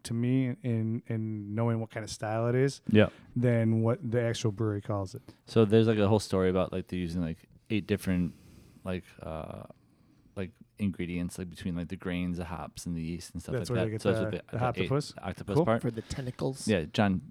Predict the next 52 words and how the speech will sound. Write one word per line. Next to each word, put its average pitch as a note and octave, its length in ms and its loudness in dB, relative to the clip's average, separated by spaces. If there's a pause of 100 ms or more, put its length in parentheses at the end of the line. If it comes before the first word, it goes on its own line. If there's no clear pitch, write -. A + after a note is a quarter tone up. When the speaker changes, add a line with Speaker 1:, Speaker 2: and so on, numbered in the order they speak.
(120)
Speaker 2:
tell A#2+ 120 6
us A#2+ 80 4
about A2 160 6
the - 60 -18
can. - 260 2 (440)
Speaker 3:
The E3 80 0
can B3 260 4
actually E3 240 4
looks C3 160 4
pretty B2+ 200 6
cool. C3+ 280 6
Have A2 160 6
you E3+ 120 10
ever D3 180 6
seen D3 300 2
a C#3 60 4
beer B2 240 4
called A#2 220 0
Hopt-, - 380 -2 (300)
Optopus D#3+ 540 4
before? E3+ 420 -2
Speaker 2:
No. - 240 0
Speaker 3:
It's D#3+ 160 8
actually A#3+ 260 6
a - 40 8
pretty D#3+ 220 6
good, C#3+ 240 6
uh, C3 360 6
concept. C3 640 0 (500)
Uh, B2 320 6
so A#2+ 160 4
you D3+ 160 6
think E3+ 160 6
of, C#3 100 4
like, B2+ 200 4
a, A#2+ 200 4
an A#2+ 80 2
octopus, A#2+ 500 2
right? A2+ 140 4
It A2 60 2
has A2+ 180 2
that A2+ 120 0
sort A2+ 140 -2
of - 180 -6
bulbous A2 420 4
back G#2+ 320 -2
end A2 180 0
to A#2 140 4
it A2+ 80 2
where, G2+ 100 -2
like, G2 140 -4
the G2 100 -4